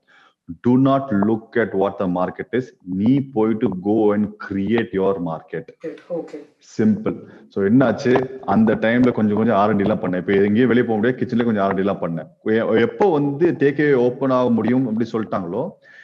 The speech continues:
Speaker 1: என்ன பண்ணேன், அப்போ வந்து அந்த, அந்த ஃப்ரான்ச்சைசி அவுட்லெட் வந்து the franchisee had some leasing issue. அதனால வந்து his, his high chances of contracting corona.
Speaker 2: ஓகே. ஆ.
Speaker 1: அதனால வந்து he had to go to his native town to திருப்பூர்.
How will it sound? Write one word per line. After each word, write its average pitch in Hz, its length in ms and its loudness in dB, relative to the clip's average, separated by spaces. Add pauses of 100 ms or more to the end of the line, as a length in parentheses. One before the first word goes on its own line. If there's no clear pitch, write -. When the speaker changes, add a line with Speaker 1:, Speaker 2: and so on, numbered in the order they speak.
(140)
Speaker 1:
என்ன 151 160 -2
பண்ணேன், 127 720 -4
அப்போ 151 240 -4
வந்து 135 200 0
அந்த, 113 560 0
அந்த 107 280 -4
ஃப்ரான்ச்சைசி 127 420 -2
அவுட்லெட் 113 220 -6
வந்து 110 580 -2 (140)
the 104 60 -4
franchisee 135 540 -4
had 123 220 -4
some 156 220 -4
leasing 113 340 0
issue. - 260 -10 (120)
அதனால 113 300 -2
வந்து 120 180 0
his, 120 220 0 (260)
his 110 40 -4
high 135 200 2
chances 139 280 0
of 127 280 0
contracting 127 420 0
corona. 95 320 -2
Speaker 2:
ஓகே. - 420 -16
ஆ. 170 160 -2
Speaker 1:
அதனால 151 320 2
வந்து 135 240 0
he - 120 -2
had 151 160 2
to 147 60 2
go 123 320 0
to - 0 -
his 160 320 0
native 127 360 2
town 120 280 -6
to 190 120 2
திருப்பூர். 135 400 -4